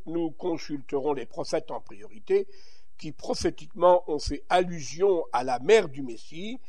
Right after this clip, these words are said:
et nous en vérifierons quelques, quelques notes. En vérité, ces cinq notes tirées de la Bible seront le sujet de notre méditation. Que celui qui a écouté ma parole, dit le prophète Jérémie,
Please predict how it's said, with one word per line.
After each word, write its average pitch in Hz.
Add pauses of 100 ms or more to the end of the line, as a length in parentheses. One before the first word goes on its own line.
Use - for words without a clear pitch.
(420)
et 185
nous 160
en 139
vérifierons 131
quelques, 156 (340)
quelques 151
notes. 117 (1400)
En -
vérité, 143
ces -
cinq -
notes 170 (260)
tirées 185
de 135
la 131
Bible 214 (420)
seront 180
le 156
sujet 196
de 233
notre 233
méditation. 233 (1500)
Que 143
celui 185
qui -
a 156
écouté 202
ma 165
parole, 254
dit 180
le 156
prophète 160
Jérémie, 170